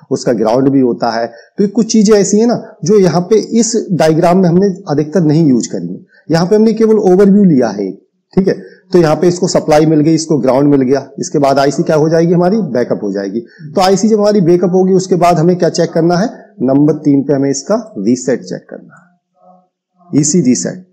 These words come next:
Hatch, ठीक है? तो यहाँ पे ये आपको three point three volt मिलेगा। कहीं ना कहीं ये कोई किसी ना किसी पुल अप से, ये register से होता हुआ ये आता है, ठीक है?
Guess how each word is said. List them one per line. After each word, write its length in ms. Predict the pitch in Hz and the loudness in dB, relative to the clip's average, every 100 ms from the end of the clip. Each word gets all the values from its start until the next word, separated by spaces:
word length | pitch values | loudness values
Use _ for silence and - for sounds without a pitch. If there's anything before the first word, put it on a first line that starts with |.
| _ _ _ | _ _ _
Hatch, 300 | 113 107 - | -8 -8 -4
ठीक 140 | 190 202 | 0 0
है? 60 | |
तो 320 | - - - 175 | -2 -8 0 2
यहाँ 200 | 160 160 | 2 2
पे 120 | 196 | 2
ये 60 | |
आपको 280 | 190 170 226 | 2 0 -2
three 180 | 214 160 | -2 -2
point 280 | 151 175 180 | 0 0 0
three 120 | 151 | -2
volt 220 | 156 165 | 0 0
मिलेगा। 320 | 139 123 131 165 | 0 0 0 -2
कहीं 280 | 175 180 | 0 0
ना 80 | 214 | 0
कहीं 240 | 196 175 185 | 0 0 2
ये 100 | 196 | -2
कोई 420 | - - 170 165 170 | -6 -2 0 0 -4
किसी 200 | - 165 | -4 -2
ना 120 | 175 | -2
किसी 260 | 175 180 | -2 -2
पुल 220 | 180 147 139 | -2 -2 -2
अप 80 | |
से, 160 | 143 147 | 0 0
ये 180 | 160 202 | 0 0
register 340 | 131 131 151 | 0 -2 -6
से 140 | 147 139 | -2 -2
होता 200 | 117 120 | -2 -2
हुआ 180 | 143 | 0
ये 120 | 165 170 | 0 0
आता 360 | 101 - 101 | -2 -4 -12
है, 60 | 123 | -12
ठीक 200 | 214 | -10
है? 80 | 220 | -10